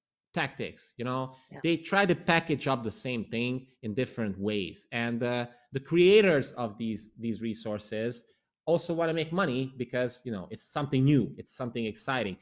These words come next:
Speaker 1: and that could be the key to your success.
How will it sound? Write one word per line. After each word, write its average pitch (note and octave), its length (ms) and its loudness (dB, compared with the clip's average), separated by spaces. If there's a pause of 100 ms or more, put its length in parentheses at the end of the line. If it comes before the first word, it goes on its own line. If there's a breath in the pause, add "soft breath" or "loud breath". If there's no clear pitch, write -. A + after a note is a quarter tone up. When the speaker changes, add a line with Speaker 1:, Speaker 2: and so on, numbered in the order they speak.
(140 soft breath)
Speaker 1:
and A2+ 140 -10
that D#3+ 300 -2
could C#3+ 320 4
be B2 240 -2
the F#2 120 -8
key G2+ 440 -8
to G#2 80 -10
your G2 160 -4
success. - 480 -12